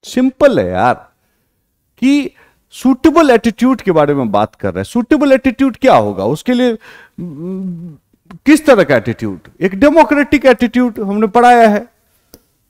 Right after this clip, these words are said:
एटीट्यूड चाहिए, तो उसमें चाहे जो भी आ जाए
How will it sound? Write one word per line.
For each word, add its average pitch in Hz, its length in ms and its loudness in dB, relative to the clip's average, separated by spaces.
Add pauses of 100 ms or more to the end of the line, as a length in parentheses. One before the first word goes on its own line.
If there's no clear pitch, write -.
(1120)
एटीट्यूड 233 460 2
चाहिए, 220 400 4 (420)
तो 127 60 -12
उसमें 175 280 -4
चाहे 214 260 4
जो 254 180 2
भी 208 120 4
आ 110 140 4
जाए 92 220 -10